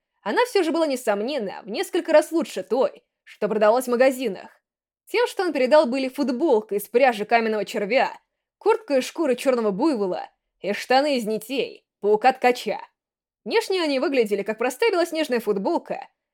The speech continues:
лёгкая коричневая куртка и чёрные штаны. «Спасибо тебе, Шин. Ты всегда носишь подобное при себе?» «В достаточном количестве. Как говорят, там, откуда я родом,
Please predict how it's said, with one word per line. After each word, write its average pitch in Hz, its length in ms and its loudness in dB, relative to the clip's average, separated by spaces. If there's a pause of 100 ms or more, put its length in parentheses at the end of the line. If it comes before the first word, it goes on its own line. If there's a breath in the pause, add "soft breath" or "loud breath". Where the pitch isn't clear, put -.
(140)
лёгкая 359 340 0
коричневая 262 440 2
куртка 262 500 -6 (340)
и 196 140 -4
чёрные 262 360 2
штаны. 247 540 -2 (680)
«Спасибо 277 520 2
тебе, 226 200 -2
Шин. 202 280 -6 (400)
Ты 226 120 -2
всегда 214 320 -2
носишь 494 280 0
подобное 254 380 4
при 285 100 -2
себе?» 285 440 0 (560)
«В 180 80 -14
достаточном 247 640 2
количестве. 214 800 0 (160)
Как 370 260 0
говорят, 359 420 0 (220)
там, 269 240 4
откуда 220 320 0
я 208 120 4
родом, 226 400 -2